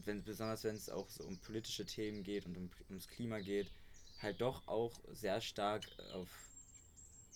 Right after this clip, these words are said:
so vergleichbar mit den Jugendlichen aus den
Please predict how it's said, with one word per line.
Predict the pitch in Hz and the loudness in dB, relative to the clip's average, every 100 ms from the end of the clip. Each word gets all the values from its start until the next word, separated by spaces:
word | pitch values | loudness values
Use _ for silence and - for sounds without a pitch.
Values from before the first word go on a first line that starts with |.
| - | -6
so | - 107 | 0 0
vergleichbar | 107 87 101 127 113 | 2 6 6 6 2
mit | 104 104 | 0 0
den | 101 98 98 92 | 0 0 0 -2
Jugendlichen | 92 120 113 107 - 101 95 92 90 | -2 -2 -2 -2 -2 -2 0 -2 -4
aus | - - | -6 -4
den | 95 | -4